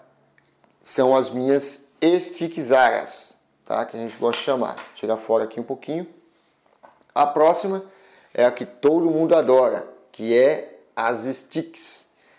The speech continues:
tá? Eu tenho a Sara Sarada Nelson Nakamura. Essa aqui, ó,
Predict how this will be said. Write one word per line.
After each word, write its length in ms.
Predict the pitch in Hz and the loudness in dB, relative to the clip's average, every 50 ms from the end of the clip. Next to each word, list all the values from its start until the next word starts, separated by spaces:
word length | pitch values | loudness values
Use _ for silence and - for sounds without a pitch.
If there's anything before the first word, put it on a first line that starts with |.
| _ _ _ | _ _ _
tá? 320 | - - 113 127 - - - - _ - - _ _ _ _ _ _ _ | -2 -2 0 0 -2 -6 -14 -20 _ -20 -20 _ _ _ _ _ _ _
Eu 160 | - 131 135 | 0 0 0
tenho 440 | - - - 135 127 120 107 95 - - _ _ _ _ _ _ _ _ _ _ _ _ _ _ _ _ _ _ | 0 0 0 0 0 0 -2 -6 -10 -16 _ _ _ _ _ _ _ _ _ _ _ _ _ _ _ _ _ _
a 120 | - 104 101 | -6 -6 -6
Sara 360 | - - 113 113 123 135 139 | -4 -4 -2 2 2 2 2
Sarada 480 | - - 135 117 117 123 127 123 120 | 2 2 2 4 4 4 4 2 2
Nelson 300 | 113 117 120 117 - - | 0 -2 -2 -4 -4 -8
Nakamura. 580 | 107 104 - 104 107 110 131 151 165 185 185 185 - - _ _ _ _ _ _ | -8 -6 -6 -6 -4 -2 0 2 2 0 0 -4 -10 -18 _ _ _ _ _ _
Essa 280 | - 113 123 123 - 127 | -4 -2 -2 -2 -2 -6
aqui, 200 | 120 - 131 131 | -6 -2 0 2
ó, 220 | 123 117 110 - | 2 2 2 -2